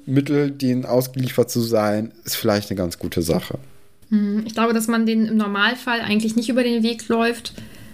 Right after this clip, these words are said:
Speaker 2: Die sind eigentlich schon bei dem Gefängnis eingesetzt und sollten da auch eigentlich dann, ähm, bleiben. Jetzt sind sie nun mal <laughs> leider an der Schule.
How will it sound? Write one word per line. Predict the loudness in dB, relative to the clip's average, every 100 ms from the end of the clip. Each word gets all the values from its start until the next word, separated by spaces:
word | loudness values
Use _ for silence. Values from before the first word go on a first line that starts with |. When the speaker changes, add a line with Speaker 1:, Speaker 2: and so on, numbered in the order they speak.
| -10 -6
Speaker 2:
Die | 0
sind | 0 2 0
eigentlich | 2 2 -2 -6 -14 -20 -20 -10 -8 -4
schon | -2 2 2 2 0
bei | 2
dem | 2
Gefängnis | 2 0 0 0
eingesetzt | 0 2 2 0 -4 -4
und | -2 -2 -4 -14 -20 -20 -20 -20 -12
sollten | 0 0 2
da | 0 0
auch | -2 -4
eigentlich | -2 0 2 0 -2
dann, | 0 0 0
ähm, | 0 0 0
bleiben. | 0 0 0
Jetzt | -2 -2
sind | -4
sie | 0 -2 -2 -12 -16 -2
nun | 2
mal | 2 0 -2 -4 -14 -14
<laughs> | -12 -16 -4
leider | 0 2 2 2 0 -8 -16 -2
an | 0
der | 0
Schule. | 0 0 2 2